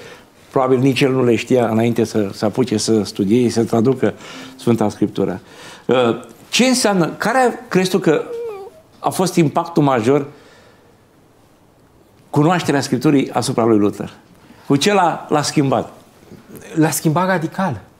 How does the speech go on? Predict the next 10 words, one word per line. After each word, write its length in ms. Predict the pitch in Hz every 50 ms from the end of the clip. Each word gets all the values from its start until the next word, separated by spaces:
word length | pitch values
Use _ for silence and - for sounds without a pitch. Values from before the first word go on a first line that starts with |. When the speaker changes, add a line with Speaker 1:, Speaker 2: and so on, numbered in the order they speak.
| _ _ _ _
Speaker 2:
Luther 420 | - 127 131 156 160 - 175 165 165 151
a 100 | 156 147
devenit 480 | 135 143 131 127 135 139 165 175 170
complet 680 | - - - 160 151 139 135 131 - 147 156 165 160
un 180 | 165 151 139 135
alt 260 | 135 139 139 131 -
om, 220 | 165 175 160 117 104 - - - - - -
iar 220 | - 131 131 123 117
Luther, 300 | 127 147 165 - 190 180
uh, 80 | 170